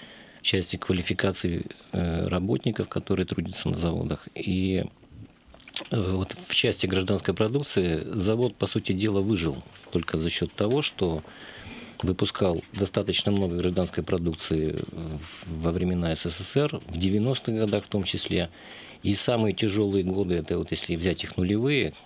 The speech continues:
когда, в принципе, вот Владислав Леонидович упомянул все вот эти процессы и процедуры, когда предприятие прошло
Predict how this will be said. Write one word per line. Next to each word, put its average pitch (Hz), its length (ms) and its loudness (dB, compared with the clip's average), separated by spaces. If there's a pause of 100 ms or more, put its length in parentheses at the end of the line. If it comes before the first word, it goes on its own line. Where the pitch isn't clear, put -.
(420)
когда, 85 320 0
в 76 60 -6
принципе, - 420 -4
вот 82 120 -4 (380)
Владислав 82 440 0
Леонидович 82 340 -4
упомянул 90 520 0 (720)
все - 200 0
вот 85 180 -2
эти 78 260 -2 (340)
процессы 90 560 0
и - 40 -2
процедуры, 127 640 2 (920)
когда 98 220 2
предприятие 95 720 0
прошло 95 460 0